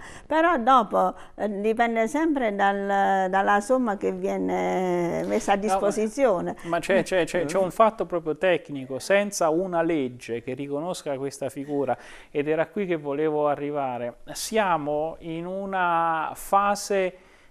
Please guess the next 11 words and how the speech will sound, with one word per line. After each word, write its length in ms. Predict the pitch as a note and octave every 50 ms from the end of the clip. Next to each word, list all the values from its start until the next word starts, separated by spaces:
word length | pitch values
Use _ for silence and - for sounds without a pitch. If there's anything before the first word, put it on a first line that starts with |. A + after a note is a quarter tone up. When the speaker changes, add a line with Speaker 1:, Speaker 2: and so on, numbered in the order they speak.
| - -
Speaker 2:
di 220 | D3 C#3 F#3 F#3
fine 720 | E3 - - A3 A3 A3+ A3+ A3 G#3+ G#3 F#3+ F#3 F3+ F3 E3
legislatura, 1160 | E3 D#3+ D3+ D3+ D#3+ D#3 D3 - D3+ D3 C3+ - C3+ A#2 A2+ A2+ A2 A2 A#2 B2 A#2+ G2+ A2
sia 260 | - - - F#3 F#3+
sotto 300 | E3+ - F3 - - E3+
l'aspetto 500 | D#3+ D3+ C#3 - - E3 D3 - - E3+
regionale 640 | E3 E3 D#3 D#3+ - F3+ F#3 F#3 F3 E3+ E3 E3 D#3
sia 180 | C#3+ - - D3
sotto 300 | B2+ - D3 - - -
l'aspetto 760 | C#3+ C3+ B2+ - _ - C3+ B2 - - _ - C#3+ C3+ B2
nazionale. 840 | B2 C3 C3+ B2+ - - - D3+ C#3+ C#3+ C3 B2+ B2 A#2 A2+ A2+ A2+